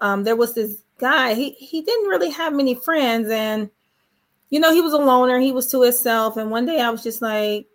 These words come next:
"Thank you." And something inside of me just, I don't know, it, I, I think it was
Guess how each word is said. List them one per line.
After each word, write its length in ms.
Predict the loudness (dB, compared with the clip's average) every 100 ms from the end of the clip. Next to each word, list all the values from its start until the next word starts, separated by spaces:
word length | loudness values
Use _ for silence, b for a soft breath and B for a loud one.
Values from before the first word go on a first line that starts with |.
| _ _
"Thank 300 | -4 -4 -2
you." 420 | 0 2 2 -2 -2
And 200 | -2 0
something 400 | 0 0 0 0
inside 380 | 0 2 2 4
of 80 | 2
me 140 | 0
just, 260 | -2 -4 -6 _
I 120 | -8 -6
don't 140 | -6
know, 280 | -6 -10 -6
it, 240 | -4 -4 -6 _ _
I, 360 | -6 -6 -6 -10 -12 _ _ _ -6
I 60 |
think 160 | -2 0
it 60 | -2
was 180 | -4